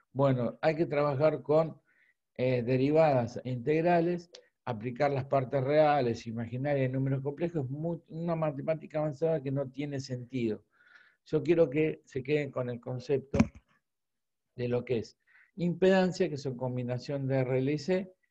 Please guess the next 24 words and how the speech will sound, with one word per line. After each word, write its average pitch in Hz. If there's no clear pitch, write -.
y 214
que, -
eh, 135
la 135
reactancia 143
inductiva 185
en 135
el 127
plano 160
de 147
fasores 190
se -
le 131
agrega 139
una 156
J 165
y 131
el 127
capacitivo 135
se 151
le 127
agrega 123
una 117
J. -